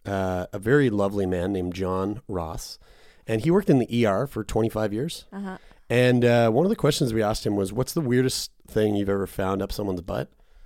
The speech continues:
Speaker 1: <clears throat> And, uh, he said he, that they get a lot of people that come in
Speaker 2: Yeah.
Speaker 1: with shit lost in their ass.
Speaker 2: Yeah.
Speaker 1: Um, but one of the weirder things was a, a couch leg. <laughs>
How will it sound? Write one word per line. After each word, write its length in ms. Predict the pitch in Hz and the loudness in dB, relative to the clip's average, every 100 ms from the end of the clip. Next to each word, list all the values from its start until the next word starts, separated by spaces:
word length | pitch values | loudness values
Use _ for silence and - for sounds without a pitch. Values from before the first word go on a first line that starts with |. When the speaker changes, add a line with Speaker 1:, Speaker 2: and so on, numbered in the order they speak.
| - - | -20 -18
Speaker 1:
<clears throat> 760 | 214 262 440 269 226 185 123 85 - _ - | -14 -8 0 2 4 4 2 -4 -14 _ -4
And, 320 | 117 117 117 | 0 2 2
uh, 260 | 117 110 107 | 2 2 2
he 140 | 113 | 0
said 220 | 139 196 170 | 2 2 2
he, 440 | 156 - 113 117 107 | -2 -4 -6 -10 -6
that 340 | 113 113 110 | -2 0 -2
they 220 | 104 117 147 | -2 -2 0
get 200 | 180 - | -2 0
a 60 | 120 | -2
lot 260 | 98 92 | 0 -2
of 60 | 107 | -4
people 320 | 123 131 147 170 | -4 -2 -4 -4
that 80 | 127 | -8
come 160 | - 131 | -2 0
in 220 | 139 151 - | 0 -4 -10
Speaker 2:
Yeah. 260 | 208 196 190 - - | -8 -8 -8 -10 -8
Speaker 1:
with 160 | 113 | -6
shit 300 | - 123 - | -4 -4 -2
lost 320 | 104 110 - | -2 -2 -2
in 80 | 110 | -2
their 100 | 101 | -2
ass. 320 | 98 120 - - - | -2 -6 -12 -20 -16
Speaker 2:
Yeah. 280 | 208 202 - - _ _ - - - | -8 -8 -8 -14 _ _ -20 -12 -4
Speaker 1:
Um, 540 | 113 104 101 98 95 - | 0 2 2 0 -4 -2
but 140 | 113 | 0
one 160 | 117 127 | 2 2
of 60 | |
the 80 | 117 | 2
weirder 340 | 104 110 110 | 0 0 -2
things 320 | 113 104 98 107 | -2 -2 -2 -2
was 160 | 95 | -4
a, 220 | 98 90 - | -4 -4 -8
a 60 | |
couch 460 | - - 143 139 - | -10 -2 0 -2 -6
leg. 380 | 87 80 76 - _ _ _ _ _ _ _ _ _ _ | -10 -12 -16 -20 _ _ _ _ _ _ _ _ _ _
<laughs> 60 | _ | _